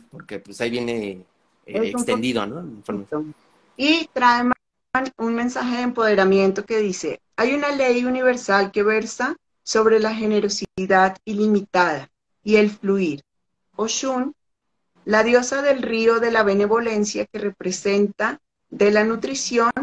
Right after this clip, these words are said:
Speaker 2: la curación, la fertilidad y la prosperidad, te recuerda que te ha otorgado la vida gratuitamente. Se te ha ofrecido el aire para respirar, el agua para beber, los alimentos para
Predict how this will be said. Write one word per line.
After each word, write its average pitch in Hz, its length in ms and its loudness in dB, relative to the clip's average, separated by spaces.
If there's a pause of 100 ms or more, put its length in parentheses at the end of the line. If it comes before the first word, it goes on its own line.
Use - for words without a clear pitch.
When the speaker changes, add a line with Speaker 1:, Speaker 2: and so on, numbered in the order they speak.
(120)
Speaker 2:
la 208 200 -6
curación, 226 720 -2
la 202 180 -2
fertilidad 202 880 -2
y 202 80 -6
la 190 180 -2
prosperidad, 202 760 -2 (440)
te 214 80 0
recuerda 240 800 2 (540)
que 208 80 -2
te 208 160 -2
ha 202 100 6
otorgado 247 640 4
la 233 200 2
vida 254 400 -2
gratuitamente. 196 1000 -2 (540)
Se - 120 -2
te - 120 0
ha 226 60 6
ofrecido - 1000 -4
el 269 160 8
aire 277 300 4
para 285 260 0
respirar, 202 680 -2 (360)
el 202 160 2
agua 247 300 4
para 285 200 2
beber, 175 420 2 (280)
los 214 200 0
alimentos 214 520 2
para 254 220 0